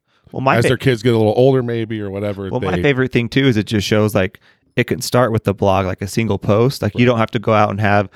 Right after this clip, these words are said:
Speaker 1: a business fan,
Speaker 2: Sure,
Speaker 1: a
Speaker 2: sure.
Speaker 1: plan, and go to V C and go raise a million dollars. And
Speaker 2: Right.
Speaker 1: you know what I mean? Like,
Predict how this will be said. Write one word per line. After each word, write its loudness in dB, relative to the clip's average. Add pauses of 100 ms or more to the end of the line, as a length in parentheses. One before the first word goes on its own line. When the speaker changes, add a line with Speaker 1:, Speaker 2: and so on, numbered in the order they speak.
(220)
Speaker 1:
a 0
business 0
fan, 0 (160)
Speaker 2:
Sure, 0
Speaker 1:
a -2
Speaker 2:
sure. 0
Speaker 1:
plan, 2
and -4
go 2
to 2
V 0
C 2
and 0
go 2
raise 0
a 0
million -2
dollars. 4
And -2
Speaker 2:
Right. -8 (220)
Speaker 1:
you -2
know 2
what 4
I 0
mean? 0
Like, -4